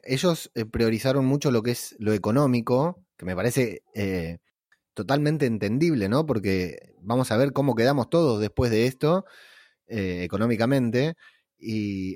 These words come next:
ellos priorizaron lo económico y, bueno, ob-,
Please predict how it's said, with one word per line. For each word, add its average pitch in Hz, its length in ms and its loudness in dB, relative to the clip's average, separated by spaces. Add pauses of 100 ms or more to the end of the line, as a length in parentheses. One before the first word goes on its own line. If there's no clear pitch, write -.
ellos 120 160 -6
priorizaron 127 540 0
lo 113 100 4
económico 147 840 2
y, 95 180 -4
bueno, 90 380 -4
ob-, 92 120 -4